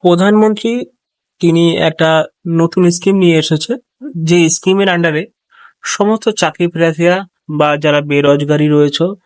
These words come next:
বা এক্সটার্নাল কোনো কাজ করতে চাও, তাদের জন্য একটা সম্পূর্ণ বিষয় নিয়ে আজকে এই ভিডিও নিয়ে এস-, চলে এসেছি। প্রধানমন্ত্রী যোজনা হিসেবে ওয়েস্ট বেঙ্গলের সর্বত্র এলাকায় এই স্কিমটা চালু হচ্ছে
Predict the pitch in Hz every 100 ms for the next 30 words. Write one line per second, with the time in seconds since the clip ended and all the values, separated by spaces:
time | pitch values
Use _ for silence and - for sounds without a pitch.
0 | _ 151 151 147 175 - 180 185 175 175
1 | 170 143 156 165 156 147 151 214 _ -
2 | - - - - 151 151 147 151 151 143
3 | 156 - 202 196 175 185 180 156 139 151
4 | 147 175 147 143 - 226 _ _ - 147
5 | 139 175 165 135 - - _ - 156 131
6 | - - - _ - - _ - _ _
7 | _ - 165 196 214 226 226 226 180 185
8 | 202 190 165 170 190 170 151 - _ _
9 | _ _ _ 170 185 180 196 202 196 -
10 | 170 180 185 175 151 156 156 175 - -
11 | _ _ _ _ _ 170 170 175 156 -
12 | 151 151 - 135 147 151 156 - 233